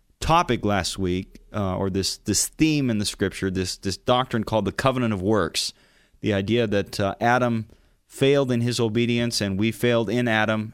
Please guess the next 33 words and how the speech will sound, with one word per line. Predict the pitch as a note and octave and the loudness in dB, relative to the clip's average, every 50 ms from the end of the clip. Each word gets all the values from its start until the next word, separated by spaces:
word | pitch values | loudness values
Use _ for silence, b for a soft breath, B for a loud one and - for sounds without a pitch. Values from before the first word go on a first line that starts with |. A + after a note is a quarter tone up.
| _ | _
and | - - G2 F#2 F#2 F#2 | -12 -10 -8 -6 -4 -4
that | F#2+ F#2+ F#2+ - | -4 -4 -2 -2
as | F#2 G2+ F#2+ - | -2 -2 -2 -2
Christians, | - - - B2+ - - - A2 G#2+ G2+ F#2+ - - b b b b b b - | -4 -2 -2 -2 0 0 -2 -2 -2 -4 -6 -8 -12 b b b b b b -4
Christ | - A#2+ A#2 A2 - - - | 0 2 2 2 0 -4 -4
prevailed | - B2 A2+ F#2+ G#2+ A2+ A2+ A2 G#2+ G#2+ | -2 -2 0 2 2 4 4 2 0 -2
for | - - A2+ A#2 G#2 | -2 0 2 2 4
us. | F#2 E2+ E2 - | 2 0 0 -2
He | - B2+ C#3 | 0 2 2
obeyed | D3+ C#3 A#2+ A#2 A#2 A2+ G2+ | 2 2 2 2 0 0 2
God | G#2+ G#2+ G2+ F#2+ - | 2 0 0 0 0
perfectly. | - A2 G#2+ - G#2 - - G#2+ G2+ G2 | -2 -2 -2 -2 -6 -4 -2 -2 0 0
We're | F#2+ F#2 | 0 -2
credited | F2 - - C3 B2+ B2+ A#2+ A#2+ A2+ | -2 0 0 2 2 2 0 0 -2
with | G#2+ G2 F#2 G2 | -2 -2 -2 0
his | A#2 C3 B2 A#2 | 0 -2 0 2
righteousness. | A#2 A2 A2 G#2+ - G2+ - - G#2+ G#2+ G#2 - - b b b b b | 2 2 2 0 -2 -6 -6 -4 -4 -6 -6 -8 -12 b b b b b
Our | b - A2 B2 | b 2 2 2
sins | B2 - B2 B2 A2 G2 | 2 0 -2 -2 -2 0
go | A#2+ G#2+ | 0 0
on | G#2+ G#2 G2+ | 0 0 0
him. | G2 G2+ G2+ G2 F#2+ | 0 -2 -2 -2 -2
Salvation | - - A2 G#2 G2+ B2 C3+ C3 - B2+ A#2+ | 0 0 0 2 2 2 0 0 0 -2 -2
is | A2 - | -2 -4
completely | - G#2+ G2 F#2 - C#3 D3+ D3 C3 B2+ A2 - B B B B - | -4 -6 -8 -6 -2 -2 -2 0 0 -2 -2 -2 B B B B 0
outside | B2 A#2+ A#2+ - - - C3+ B2+ B2+ A#2 | 2 2 2 2 0 2 4 4 4 4
of | G#2+ E2+ | 2 0
us. | F2+ F2 F2+ - - | 0 -2 -2 -2 -4
It's | G2+ - - | -4 -4 -2
nothing | B2+ C3 C#3 C#3 C3+ B2 | 0 0 0 0 0 0
that | A#2 E2 | 0 0
we | F2 G#2+ G2+ | 0 -2 -2
do, | G2 F#2+ A2 A#2 A2+ A2+ A#2 A2+ | -2 0 2 2 2 2 0 -2